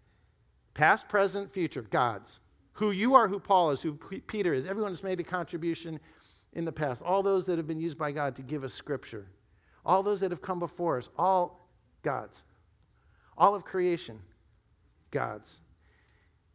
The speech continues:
You're his child. He says, collectively, as the people of God, we're his temple.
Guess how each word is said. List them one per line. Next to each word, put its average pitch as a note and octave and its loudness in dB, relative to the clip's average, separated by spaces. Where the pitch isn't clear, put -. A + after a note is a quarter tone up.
You're E3 0
his E3 -6
child. D3+ 0
He D3 -8
says, C#3+ -4
collectively, F#3+ 0
as C#3 -2
the B2+ -6
people G3 -6
of E3 -6
God, E3 0
we're E3+ 2
his E3+ -4
temple. D3 -8